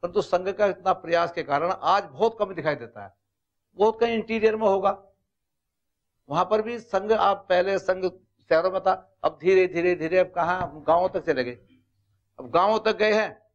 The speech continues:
तो अगले वाले पांच वर्षों में ये गांव में भी जो थोड़ा थोड़ा प्रभाव है बहुत interior में है, यहाँ तो कहीं है नहीं,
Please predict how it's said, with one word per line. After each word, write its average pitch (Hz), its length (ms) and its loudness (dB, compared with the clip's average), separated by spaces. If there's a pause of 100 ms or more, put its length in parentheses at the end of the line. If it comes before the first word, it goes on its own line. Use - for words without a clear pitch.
तो 185 60 0
अगले 208 200 2
वाले 214 200 2
पांच 196 320 -2
वर्षों 180 320 -10
में 170 280 -8 (300)
ये 202 180 4
गांव 190 380 2
में 196 120 -4
भी 190 80 -8
जो 190 160 -2
थोड़ा 180 300 0
थोड़ा 170 240 -2
प्रभाव 147 460 0
है 156 80 4
बहुत 165 300 -6
interior 214 440 0
में 180 120 -4
है, - 220 -10 (280)
यहाँ 151 140 -2
तो 190 120 -2
कहीं 214 140 -2
है 202 140 0
नहीं, 220 140 -6